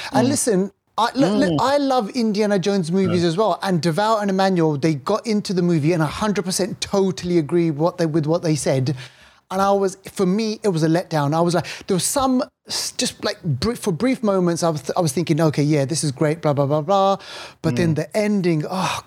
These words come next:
Speaker 1: gosh, man, Deval. I mean, you know it, you saw it, you were there. Like, if we could time travel, we would just undo that whole thing, man. Like, seriously, it was just, like, really poor.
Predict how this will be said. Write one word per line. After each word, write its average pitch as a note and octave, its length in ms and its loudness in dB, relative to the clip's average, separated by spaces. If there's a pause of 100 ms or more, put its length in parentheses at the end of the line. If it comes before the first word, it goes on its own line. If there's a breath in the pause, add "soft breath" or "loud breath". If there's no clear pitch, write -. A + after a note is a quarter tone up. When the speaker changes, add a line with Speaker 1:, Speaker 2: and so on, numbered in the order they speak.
(120)
Speaker 1:
gosh, F#3+ 420 0
man, D3 400 4
Deval. F#3 720 2 (260 soft breath)
I G3 60 -6
mean, G3+ 140 -2
you C4+ 160 2
know G3+ 160 2
it, F#3+ 100 0
you A3 140 0
saw F3 240 0
it, F3+ 80 2
you A3+ 180 0
were F#3+ 80 2
there. D#3 380 2 (400 soft breath)
Like, F#3 200 0
if G#3+ 160 -2
we F3+ 320 2
could - 200 -4
time A3 260 -2
travel, E3 320 0
we G3 160 0
would F#3+ 160 0
just F3 160 -2 (260)
undo G3 380 0
that F#3+ 100 0 (140)
whole E3+ 140 2
thing, E3+ 260 0
man. C#3+ 200 0
Like, D#3 180 0
seriously, F#3 440 0
it F#3 60 -2
was G#3 120 -2
just, G#3 200 -4
like, F#3 160 -2
really F#3 440 2
poor. D3+ 420 0